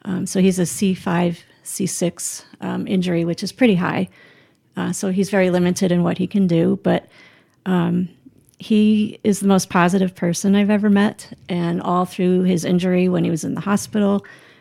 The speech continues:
to this very day, he's just kept a really positive attitude about life. And I think that's why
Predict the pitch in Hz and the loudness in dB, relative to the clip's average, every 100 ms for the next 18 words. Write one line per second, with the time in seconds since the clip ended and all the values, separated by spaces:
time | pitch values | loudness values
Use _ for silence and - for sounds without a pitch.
0 | _ _ - 196 180 185 175 180 170 - | _ _ -2 0 2 0 0 -2 -2 -2
1 | 170 175 202 185 175 175 180 - - - | 0 0 2 2 2 0 -2 -4 -10 -8
2 | 180 - _ _ 202 - 180 175 190 180 | -8 -8 _ _ -6 -6 -6 -2 0 0
3 | - 170 185 180 175 165 170 - 214 180 | 0 0 0 0 0 0 -2 0 0 0
4 | 175 175 208 170 190 202 - - 190 180 | 0 -2 -2 -2 0 -2 -8 -12 -6 -4
5 | 170 170 _ _ _ _ _ - 185 185 | -4 -6 _ _ _ _ _ -6 -2 -2
6 | 180 180 - 180 175 170 170 170 180 185 | 0 -4 -4 -4 0 0 0 0 -2 -6